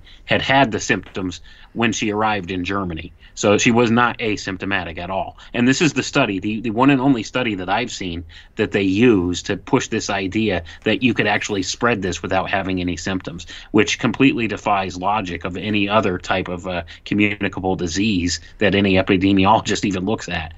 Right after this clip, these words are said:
Uh, like, i-, if you buy into this general germ theory, it does not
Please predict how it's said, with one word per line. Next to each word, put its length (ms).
Uh, 200
like, 180
i-, 40
if 180
you 80
buy 380
into 420
this 180
general 340
germ 280
theory, 320
it 240
does 240
not 340